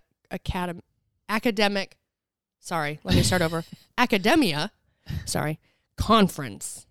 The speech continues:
Speaker 1: So they were in a big long conference for fourteen hours, and then the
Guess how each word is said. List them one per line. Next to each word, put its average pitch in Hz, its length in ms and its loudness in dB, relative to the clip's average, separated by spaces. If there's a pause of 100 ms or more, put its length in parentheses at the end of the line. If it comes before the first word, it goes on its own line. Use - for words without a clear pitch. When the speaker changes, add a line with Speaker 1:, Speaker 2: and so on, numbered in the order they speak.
(220)
Speaker 1:
So 180 220 0
they 185 160 2
were 170 160 6
in 180 300 2 (800)
a 175 60 -8
big 170 140 4
long 160 180 2
conference 160 440 -2
for 160 80 -6
fourteen 151 320 -6
hours, 147 240 -2
and 156 180 -4
then 147 140 -4
the 147 160 -8